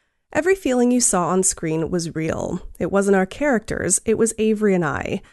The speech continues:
To have that moment was great." To read the full interview with James Darren, visit star trek dot com. I've got more news in a moment, but first, a word from me.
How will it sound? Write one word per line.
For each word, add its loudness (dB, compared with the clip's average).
To -2
have 0
that 4
moment 2
was -6
great." -6
To -4
read 2
the -2
full -2
interview 2
with 2
James 4
Darren, 2
visit -4
star -4
trek -8
dot -6
com. -8
I've -8
got 4
more 6
news 2
in 2
a 4
moment, 2
but -2
first, 0
a 0
word 0
from 0
me. 0